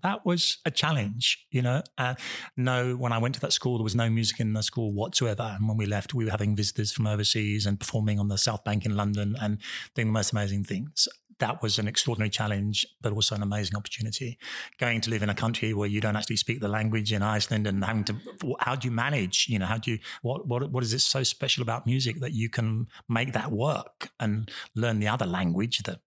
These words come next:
secondary language, the verbal language as you go, because you've got this other language called music that is so powerful. Coming here and, and doing a, a completely different kind of career in research,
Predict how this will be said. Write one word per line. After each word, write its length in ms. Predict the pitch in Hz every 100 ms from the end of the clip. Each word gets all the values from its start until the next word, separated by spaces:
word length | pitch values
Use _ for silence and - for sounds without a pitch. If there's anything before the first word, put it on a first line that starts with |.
| - -
secondary 400 | - 123 104 95
language, 520 | 87 95 92 110 -
the 100 | 101
verbal 380 | 90 104 104 95
language 520 | 95 101 98 98 - - - -
as 160 | 104
you 80 | 107
go, 260 | 104 110 104
because 300 | 101 - 104
you've 100 | 101
got 140 | -
this 160 | 131 -
other 180 | 110 107
language 560 | 98 107 104 104 -
called 180 | - 104
music 340 | 107 110 113 -
that 160 | - - _ -
is 420 | 107 - - - -
so 300 | - 117 104 123 _ _ _ -
powerful. 500 | 127 127 - - - - - - - - - _ - -
Coming 200 | 156 156
here 400 | 135 170 160 101
and, 140 | 110 123
and 220 | 117 117
doing 240 | 127 113
a, 80 | 107
a 80 | -
completely 360 | - 117 127 120
different 280 | 120 123 -
kind 140 | 110
of 260 | 104 - - -
career 320 | 123 110 110
in 200 | 120 107
research, 760 | 104 113 - 113 107 - -